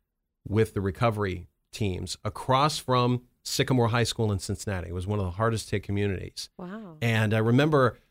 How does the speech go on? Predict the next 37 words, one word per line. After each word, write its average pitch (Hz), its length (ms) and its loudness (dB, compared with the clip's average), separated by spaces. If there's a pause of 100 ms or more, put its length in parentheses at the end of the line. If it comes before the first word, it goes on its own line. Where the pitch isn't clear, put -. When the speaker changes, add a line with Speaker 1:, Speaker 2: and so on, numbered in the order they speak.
(140)
Speaker 1:
going 147 340 8
in 139 120 8
there 123 140 6
as 104 100 4
a 104 40 2
volunteer, 110 680 4
and 101 100 0
I 98 40 2
see 113 220 0
the 101 220 -2
X's 95 500 -6
on 95 120 -6
the 85 60 -8
front 95 240 -6
of 87 80 -8
a 85 60 -10
house 85 560 -10
saying, 101 520 0 (760)
"There's 110 200 4
nobody 113 280 6
in 104 100 2
the 101 100 2
house, 90 360 -2
everybody's 98 420 0
Speaker 2:
Yeah. 101 220 0
Speaker 1:
out." 90 100 -6
And 98 220 -4
that 107 100 -2
was 110 120 -2
so 147 320 0
impactful. 110 640 -4
And 92 100 -8 (340)
I'm 107 140 -8 (320)
cleaning 151 360 4
out 123 180 2
debris 110 680 2
and 95 200 0